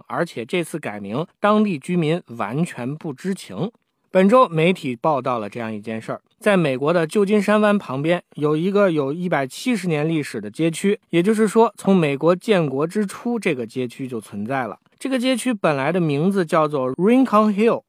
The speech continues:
我们一听就可以知道这是用周围的小山来命名的。之前在各种电子地图上，人们都可以用这个名字找到这个街区。然而当代居民却发现小区的名字被改成了 East Cut，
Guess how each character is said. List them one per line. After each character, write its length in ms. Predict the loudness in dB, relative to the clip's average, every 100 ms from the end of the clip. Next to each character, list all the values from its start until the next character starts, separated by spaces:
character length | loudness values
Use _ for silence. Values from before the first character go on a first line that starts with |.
| _
我 120 | -4
们 140 | 2 2
一 100 | 2
听 280 | 2 4 4
就 80 |
可 120 | 2 -2
以 120 | -2
知 160 | -2
道 180 | 0 -2 -6 _
这 140 | -4
是 100 | 0
用 180 | 0 2
周 180 | 2 4
围 140 | 4
的 80 | 2
小 320 | -2 -8 -10
山 280 | -4 0 0
来 100 | 0
命 180 | -2 -2
名 220 | -4 -8
的。 160 | -10 -12 _ _
之 220 | -4 -2
前 180 | 0 2
在 100 | 2
各 200 | 2 2
种 180 | 2 2
电 260 | 2 2
子 140 | 0 -4
地 140 | -6
图 180 | -4 -4
上， 260 | -2 -2 4
人 120 | 6
们 160 | 6
都 160 | 6 4
可 160 | 2 0
以 100 | 2
用 180 | 2
这 140 | 2 2
个 80 | 2
名 220 | 0 -2
字 120 | -4 -4
找 180 | -8
到 140 | -6 -6
这 80 | -6
个 100 | -4
街 200 | -2 -2
区。 280 | -4 -6 -6 _ _ _ -2
然 160 | 2
而 120 | 2 2
当 240 | 4 6 6
代 160 | 6
居 160 | 4 2
民 200 | 2 2
却 120 | 0
发 240 | 0 0 2
现 220 | 0 -2
小 300 | 0 -2 -2
区 180 | 0 0
的 80 |
名 240 | 2 0 0
字 140 | -2
被 180 | 0 -2
改 300 | -2 -6 -6
成 200 | -6 -4
了 140 | -4 -2
East 280 | -4 -4 -6 -8
Cut， 260 | 0 0